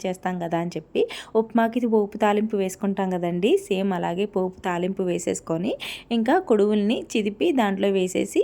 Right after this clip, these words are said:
చక్కగా ఉప్మాలాగా చేసేసాను అనమాట. టేస్ట్ అయితే నిజంగా చాలా చాలా బాగుంది. ఉప్మా కన్నా బాగుందనమాట. నేను కొంచెం లైట్గా ఉప్పు వేయడం మర్చిపోయాను. కుడువుల్లో ఉప్పు ఉంటది కదా అనుకున్నాను, కానీ పోపు వేసాం కాబట్టి కొంచెం ఉప్పు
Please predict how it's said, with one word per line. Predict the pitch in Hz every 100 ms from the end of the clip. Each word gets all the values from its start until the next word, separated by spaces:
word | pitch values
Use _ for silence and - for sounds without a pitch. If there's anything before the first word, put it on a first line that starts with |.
| - -
చక్కగా | 196 - 180 196 208
ఉప్మాలాగా | - 185 185 185 202 202
చేసేసాను | 185 185 190 185
అనమాట. | 175 170 165 220 - - - -
టేస్ట్ | 202 202 -
అయితే | 208 208 226 202
నిజంగా | 196 208 208 214
చాలా | 220 180 190 196
చాలా | 190 185 190
బాగుంది. | 175 175 247 -
ఉప్మా | 208 220 208 202
కన్నా | 196 196 196
బాగుందనమాట. | 175 185 196 180 175 170 214 330 - - -
నేను | 233 226 294 370
కొంచెం | 269 247 240 277 240 202
లైట్గా | 196 196 202 214 208
ఉప్పు | - 214 208
వేయడం | 202 202 202 190
మర్చిపోయాను. | 180 196 196 185 175 240
కుడువుల్లో | 226 196 202 208 202
ఉప్పు | 196 202
ఉంటది | 190 185 196
కదా | 190 190
అనుకున్నాను, | 185 185 185 180 175
కానీ | 170 226 - - - -
పోపు | 247 240 247 233
వేసాం | 220 214 202 190
కాబట్టి | 185 185 247 226
కొంచెం | 208 220 208
ఉప్పు | 196